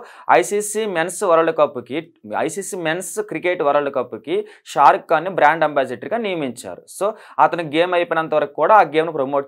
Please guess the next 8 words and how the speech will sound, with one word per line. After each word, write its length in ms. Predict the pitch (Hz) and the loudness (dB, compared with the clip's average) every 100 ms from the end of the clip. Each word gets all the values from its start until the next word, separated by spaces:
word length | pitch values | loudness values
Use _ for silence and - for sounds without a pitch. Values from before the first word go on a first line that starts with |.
| 139 | -6
చేస్తూనే 300 | 123 143 180 | -8 -8 -8
ఉంటాడు 180 | 139 120 | -4 -2
అనమాట. 260 | 110 101 90 - 117 | -4 -6 -16 -16 -10
ఇది 80 | 180 - | -8 -2
సెకండ్ 320 | 143 151 143 113 | -2 -2 -8 -8
కాన్సెప్ట్. 480 | 101 - 95 - - _ - | -8 -12 -18 -18 -20 _ -20
ఓకే, 200 | 98 180 180 113 _ _ - | -10 -6 -6 -8 _ _ -2
అది 120 | 147 | 0